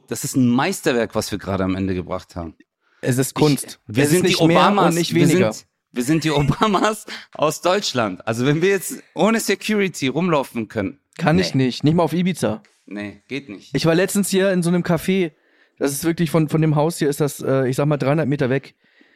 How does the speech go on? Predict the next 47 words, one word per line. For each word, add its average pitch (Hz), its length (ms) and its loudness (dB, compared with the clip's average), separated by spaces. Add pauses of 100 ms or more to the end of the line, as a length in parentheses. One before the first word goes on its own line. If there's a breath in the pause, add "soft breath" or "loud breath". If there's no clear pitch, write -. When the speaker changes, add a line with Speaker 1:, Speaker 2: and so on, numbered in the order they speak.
(260 soft breath)
Speaker 2:
Und, 135 400 0 (680)
äh, 135 200 4 (120)
die 131 160 2
war 147 140 4
so, 139 160 2
"Buenos 175 320 2
dias, 196 760 0 (260 soft breath)
buenas 185 200 2
tardes, 208 280 0 (360)
muy 202 120 0
cara-" 208 300 -2 (240)
Speaker 1:
Ja. 233 420 2
Speaker 2:
Äh? 214 40 -6 (440)
Und 160 180 0
die 214 100 -2
hat 190 80 -2
mich 202 140 0
angeguckt, 220 280 -2
"Ah, 170 40 -2
Cristal 208 680 0
o 277 60 0
Cristal, 202 460 -2
¿qué 202 340 -2
eres 254 160 -2
de 214 160 -2
usted? 190 340 -4 (500)
Speaker 1:
Hat 123 140 4
die 214 40 2
Speaker 2:
Cristal, 277 240 2
más 220 220 -2
cara, 208 240 0
cien, 214 240 -4 (380)
en 185 220 0
mi 240 120 0
casa." 240 580 -2 (300 soft breath)
Also 139 120 0
es 147 40 -2
war 165 120 2
wirklich, 190 320 -2 (140)
sie 156 100 0
hat - 80 -2
eigentlich 180 280 -2
gesagt, 180 340 -2
äh, 151 180 -2
"Wo 196 140 0
ist - 100 -4
Lee? 202 240 -4